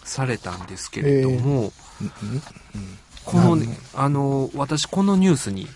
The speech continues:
Speaker 1: 既視感があって、
Speaker 2: ああ、確かに。なんか聞いたことありますよね。
Speaker 1: うん。と思ったら、
Speaker 2: うん。
Speaker 1: 以前、
Speaker 2: うん。
Speaker 1: あの、谷村新司の息子のふりをして、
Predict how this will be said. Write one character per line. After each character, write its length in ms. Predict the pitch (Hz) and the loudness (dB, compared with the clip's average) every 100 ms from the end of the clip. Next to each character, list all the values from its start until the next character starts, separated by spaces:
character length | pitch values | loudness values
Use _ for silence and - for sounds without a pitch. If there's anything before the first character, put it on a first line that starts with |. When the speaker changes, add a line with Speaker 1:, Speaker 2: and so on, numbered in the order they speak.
| - | -8
Speaker 1:
既 140 | - | 0
視 160 | - - | 2 4
感 220 | 156 104 | 4 2
が 100 | 92 | -4
あ 40 | |
っ 40 | 90 | -10
て、 320 | - 101 95 | -10 -10 0
Speaker 2:
あ 180 | 135 135 | 4 4
あ、 40 | |
確 300 | 113 - 127 | 4 2 2
か 100 | - | 2
に。 160 | 110 90 123 | -4 -6 -10
な 80 | |
ん 60 | 143 | -10
か 100 | 107 | -12
聞 160 | - 143 | -14 -12
い 40 | |
た 120 | 135 | -12
こ 80 | 131 | -6
と 60 | 117 | -4
あ 20 | |
り 60 | |
ま 280 | 101 92 - | -4 -6 -16
す 140 | - - | -18 -18
よ 60 | |
ね。 40 | 85 | -2
Speaker 1:
う 20 | |
ん。 20 | |
と 100 | 156 | 4
思 220 | 170 185 | 6 8
っ 20 | 110 | 6
た 320 | 92 - 113 | 2 -2 4
ら、 220 | 123 117 - | 6 6 2
Speaker 2:
う 40 | |
ん。 120 | 131 - - - | -2 -4 -12 -4
Speaker 1:
以 140 | 220 277 | -2 2
前、 140 | 302 190 107 127 113 87 - - _ - 127 | 4 2 2 2 0 -2 -10 -14 _ -8 -2
Speaker 2:
う 40 | |
ん。 140 | 117 | 0
Speaker 1:
あ 140 | 104 113 | 0 -2
の、 360 | 113 110 107 - | 0 -2 -4 -6
谷 280 | - 175 277 | -2 0 2
村 260 | 330 277 160 | 2 4 2
新 300 | - 143 127 | 2 0 0
司 100 | 107 | -2
の 140 | 101 | -2
息 220 | 117 156 - | 0 0 0
子 140 | 151 | 2
の 120 | 147 | 4
ふ 120 | 139 | 4
り 120 | 135 98 | 0 0
を 80 | |
し 120 | 87 - | -6 -8
て、 340 | 110 101 - | -8 -8 -10